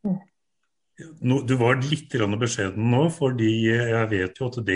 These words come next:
initiativet, det kom i aller høyeste grad fra deg og et par andre ungdommer som var med på kab kortreist i Trondheim i høst. Så dette er et eksempel på hvordan, eh, et innspill fra en,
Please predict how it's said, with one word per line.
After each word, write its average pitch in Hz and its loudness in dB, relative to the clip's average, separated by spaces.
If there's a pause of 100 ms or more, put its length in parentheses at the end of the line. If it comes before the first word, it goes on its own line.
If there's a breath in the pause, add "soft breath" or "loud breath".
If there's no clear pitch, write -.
initiativet, 95 -4
det 113 -2
kom 92 -2
i 127 -2
aller 107 -2
høyeste 92 -4
grad 92 -2
fra 110 -6
deg 113 0 (400 loud breath)
og 113 0
et 117 -2
par 113 0
andre 101 0
ungdommer 98 -2
som 123 -2
var 110 0
med 90 0
på 110 -2
kab 98 -6 (200)
kortreist 98 -6
i - -6
Trondheim 101 -6
i 101 -2
høst. - -8 (800 loud breath)
Så 127 -6
dette 120 0
er 107 2
et - -6
eksempel 104 -2
på 110 0 (380)
hvordan, 95 -2 (140)
eh, 101 -2 (640 loud breath)
et 123 0
innspill 123 0
fra 113 -2
en, 113 -2